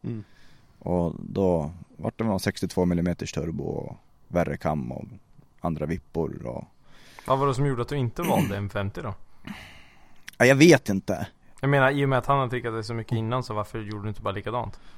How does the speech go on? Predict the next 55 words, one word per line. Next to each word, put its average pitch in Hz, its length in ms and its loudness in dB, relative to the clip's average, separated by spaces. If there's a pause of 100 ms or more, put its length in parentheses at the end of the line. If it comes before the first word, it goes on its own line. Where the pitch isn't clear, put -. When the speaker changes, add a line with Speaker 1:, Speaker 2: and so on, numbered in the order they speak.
(140)
Speaker 2:
Ja, 113 400 10
jag 120 160 6
hade 127 240 8
ju 117 60 10
kunnat 98 240 6
gjort 98 200 2
det. 67 260 0
Men 104 200 2
jag 120 120 8
vet 123 220 8
inte, 92 160 2
det 104 80 4
var 123 160 10
väl 110 120 10
typ 98 160 4
no 104 100 10
return 101 420 8
liksom. 76 280 -2
Han 104 120 6
hade 101 100 6
kostat - 280 0
på 107 120 6
massor 87 240 2
med 85 80 2
grejer. 85 260 4
Sen 82 140 -4
bara, 78 120 0
"Ha, 123 140 8
vad 104 100 4
fan 101 140 2
ska - 140 -2
man 92 300 0
köpa - 260 -2
mer 110 180 4
nu?" 64 220 -4 (120)
Och - 440 -4
annat. 104 420 0
Nej. 101 340 2 (540)
Sen 131 140 6
kände 151 240 10
jag 156 80 12
väl 147 80 10
någonstans 120 360 10
att 113 160 8
jag 120 100 10
ville, 110 480 12 (1400)
eh, 117 640 2
jag 120 80 0
har 139 40 2
fått 180 220 6
mer 185 160 12
smak 196 300 8
av 110 80 10
M 107 120 10
tjugo. 82 340 4